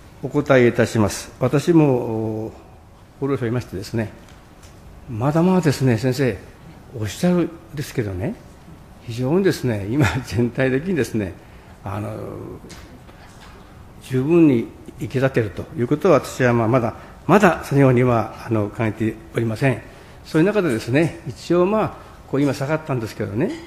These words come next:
今後もしこういう、まあ、もしじゃなくて、緊急事態が解除されてですね、また今度もう一回ね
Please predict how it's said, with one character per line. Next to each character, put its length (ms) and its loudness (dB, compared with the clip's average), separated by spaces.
今 280 4
後 60 2
も 120 4
し 300 2
こ 120 2
う 40 4
い 40 4
う、 240 2
ま 160 0
あ、 40 -2
も 80 -2
し 100 -6
じ 60 -2
ゃ 40 0
な 60 -6
く 40 -18
て、 140 -2
緊 180 0
急 120 -2
事 60 -4
態 180 4
が 60 -6
解 100 0
除 60 0
さ 120 -4
れ 60 -4
て 80 -2
で 100 0
す 100 -10
ね、 200 -6
ま 120 0
た 120 4
今 220 4
度 80 4
も 180 4
う 60 8
一 60 4
回 340 0
ね 160 2